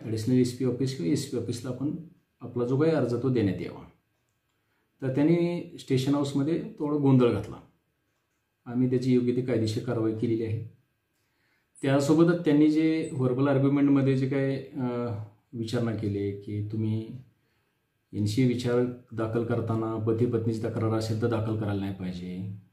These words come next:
आरोपी अटक आहे, पुरावा काय तर आम्हाला सांगायला पाहिजे. तर कायद्याची प्रक्रिया राबवत असताना जे काही अपेक्षित आहे ते आम्ही मान्य न्यायालयात पुरावे सादर करू.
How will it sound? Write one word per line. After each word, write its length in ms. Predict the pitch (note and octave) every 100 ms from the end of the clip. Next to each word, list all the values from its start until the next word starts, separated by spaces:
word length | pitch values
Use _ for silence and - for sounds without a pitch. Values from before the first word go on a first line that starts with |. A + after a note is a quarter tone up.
| _
आरोपी 340 | G#2+ G#2+ A2+ A#2
अटक 340 | A2 A2+ G#2+
आहे, 380 | A2+ A2 A2 A2
पुरावा 340 | A2+ A2 A2
काय 120 | A2+ A2+
तर 80 |
आम्हाला 240 | A2+ G#2+ G#2+
सांगायला 400 | G#2+ G#2 F#2+ G2+
पाहिजे. 500 | G2+ F#2+ - C3 - _ _ _ _ _ _ _ -
तर 120 | C#3
कायद्याची 720 | - - - A2+ G#2+ B2+ B2+
प्रक्रिया 420 | D#3+ C#3+ C3 D3 D3
राबवत 380 | C3+ B2+ C#3+
असताना 420 | C#3+ C3+ C#3+ C#3+ C#3
जे 200 | B2 C3
काही 140 | D#3
अपेक्षित 460 | C3+ C3+ C3 D3 C#3+
आहे 280 | D3 D3
ते 60 | D3
आम्ही 180 | C#3+ D3+
मान्य 320 | C#3+ B2+ B2+
न्यायालयात 420 | C3 B2+ B2+ B2+
पुरावे 240 | B2+ B2 A#2
सादर 320 | - A2 A2+
करू. 360 | A#2 A2+ A#2